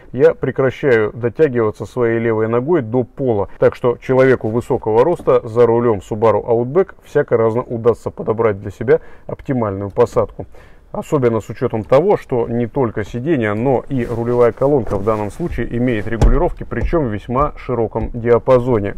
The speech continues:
как по наклону, так и по вылету. Само рулевое колесо достаточно небольшого диаметра, трехспицевое, очень удобно лежит в руках. На руле расположены клавиши управления мультимедийной системой, телефоном, а также круиз-контроль в блоке кнопок «Справа».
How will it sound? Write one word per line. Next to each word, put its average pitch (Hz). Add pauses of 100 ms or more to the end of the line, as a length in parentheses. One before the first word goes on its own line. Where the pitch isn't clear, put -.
как -
по 117
наклону, 160
так 127 (140)
и 120
по 120
вылету. 110
Само 143
рулевое 117
колесо 135
достаточно 117
небольшого 117
диаметра, 143
трехспицевое, 117
очень 123
удобно 123
лежит 107
в 107
руках. 113 (100)
На 123
руле 131
расположены 110
клавиши 113
управления 117
мультимедийной 110
системой, 160
телефоном, 156 (360)
а -
также 156
круиз-контроль 117
в 92
блоке 135
кнопок 107
«Справа». 104